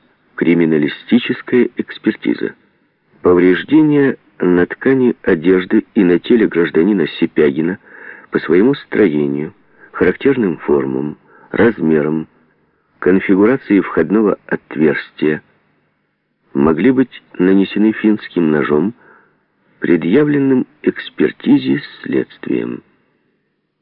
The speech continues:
Отпечатки пальцев на рукоятке ножа идентичны отпечаткам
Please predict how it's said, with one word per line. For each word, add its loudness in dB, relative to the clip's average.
Отпечатки 0
пальцев -2
на 2
рукоятке 0
ножа 0
идентичны 0
отпечаткам -2